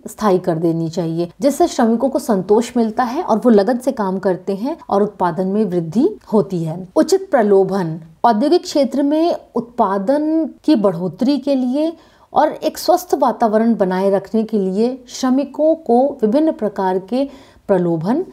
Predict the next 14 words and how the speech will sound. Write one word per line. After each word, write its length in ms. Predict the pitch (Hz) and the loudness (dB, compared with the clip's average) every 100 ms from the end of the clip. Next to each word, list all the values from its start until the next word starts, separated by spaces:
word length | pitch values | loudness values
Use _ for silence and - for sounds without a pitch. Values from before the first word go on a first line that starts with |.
| - _ 180 | -16 _ -4
दिए 280 | 196 196 | 2 2
जाने 340 | 156 165 156 160 | 2 -2 -6 -6
चाहिए, 420 | 180 160 165 160 - - _ | -8 -6 -6 -8 -10 -20 _
जैसे 680 | 196 196 233 226 233 - - _ _ | 0 0 0 0 0 -4 -10 _ _
समय 260 | - 202 | -4 -2
समय 280 | 190 208 190 | 0 -2 -2
पर 280 | 190 214 214 - 185 | 0 0 0 -6 0
वेतन 420 | 196 190 214 214 | 2 2 0 0
वृद्धि, 600 | 196 180 165 202 202 208 | 0 0 -2 -2 -2 -2
प्रमोशन, 840 | 208 190 185 180 - 214 202 208 214 - _ | 0 0 0 -2 -4 -4 -2 -2 -4 -10 _
बोनस, 840 | 185 190 190 196 202 208 214 - - 208 | 0 2 2 -2 -2 -2 -2 -8 -4 0
आवश्यकता 420 | 208 226 233 226 | 0 0 -2 -2
पड़ने 340 | 214 196 202 | 0 0 0
पर 240 | 208 233 | 0 0